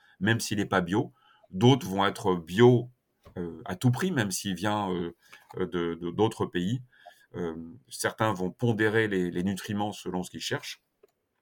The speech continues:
Si quelqu'un doit surveiller, euh, ses apports en fer, si, euh, euh, les oméga trois et oméga six, sur, euh, le, le, l'apport en calcium,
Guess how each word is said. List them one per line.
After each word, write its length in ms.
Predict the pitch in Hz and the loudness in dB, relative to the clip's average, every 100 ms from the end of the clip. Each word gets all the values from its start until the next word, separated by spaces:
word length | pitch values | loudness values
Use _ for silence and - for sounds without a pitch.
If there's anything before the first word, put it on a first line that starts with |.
| - | -12
Si 180 | - 98 | -8 -2
quelqu'un 460 | 104 92 107 104 95 | -2 0 2 2 2
doit 200 | 92 92 | 0 0
surveiller, 720 | - 98 92 98 101 107 101 | -2 -2 0 0 2 0 0
euh, 160 | 87 85 - - - - | -4 -8 -16 -20 -20 -14
ses 240 | - 87 | -6 -2
apports 260 | 90 98 95 | 0 0 -2
en 80 | |
fer, 480 | 107 143 147 147 131 | -2 0 0 -2 -4
si, 420 | 123 - 104 101 | -8 -8 -8 -4
euh, 220 | 98 87 87 - - _ - | -2 -2 -6 -12 -20 _ -12
euh, 120 | 87 85 85 | -8 -8 -8
les 240 | 85 85 | -8 -2
oméga 360 | 104 101 95 95 | 0 2 2 0
trois 340 | - 107 107 | -2 -2 0
et 40 | 95 | 0
oméga 360 | 87 92 104 | 0 0 0
six, 600 | 107 - 147 147 - - - _ _ _ | -2 -4 -4 -4 -4 -6 -12 _ _ _
sur, 500 | - - 101 98 92 | -20 -12 -8 -4 -2
euh, 120 | 92 | -2
le, 360 | 87 87 85 85 | -2 -4 -4 -6
le, 200 | 87 87 | -8 -6
l'apport 340 | 92 90 101 | -6 -2 0
en 80 | 92 | 0
calcium, 720 | - 101 - 123 135 139 98 | 2 0 0 0 0 -2 -6